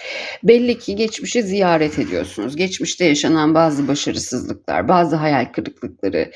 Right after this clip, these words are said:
e, bazı pişmanlıklar, suçluluklar, belki ihanetler, e, bilerek ya da bilmeyerek, alt bilinç, üst bilinç anlamında buraya dikkat edeceksiniz artık. "Zaman her şeyi iyileştirir", e, mottosuyla ileriye doğru gitmeyi seçiyorum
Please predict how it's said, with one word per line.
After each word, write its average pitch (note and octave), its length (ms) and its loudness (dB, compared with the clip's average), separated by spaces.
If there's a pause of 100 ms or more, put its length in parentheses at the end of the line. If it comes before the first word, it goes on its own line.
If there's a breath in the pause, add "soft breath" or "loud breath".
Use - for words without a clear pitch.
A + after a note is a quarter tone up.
(400 loud breath)
e, F#3 240 4
bazı F#3+ 340 2
pişmanlıklar, D3+ 800 0
suçluluklar, - 880 0
belki F#3+ 340 4
ihanetler, D#3 1040 0 (380 loud breath)
e, F3 480 8
bilerek A3+ 520 4
ya A3 140 4
da F#3+ 160 2
bilmeyerek, C3+ 680 0
alt G#3+ 360 2
bilinç, A3 420 -2
üst G3 280 -6
bilinç D3+ 380 2
anlamında D3 840 4
buraya G3+ 300 2
dikkat F#3+ 280 0
edeceksiniz C3 800 2
artık. C3+ 420 2
"Zaman G3+ 560 4
her F#3 220 2
şeyi E3 340 2
iyileştirir", C#3+ 1040 2 (460 loud breath)
e, E3+ 220 6
mottosuyla F3 1040 2
ileriye F3+ 480 2
doğru D3 220 4
gitmeyi C#3 460 0
seçiyorum - 280 -4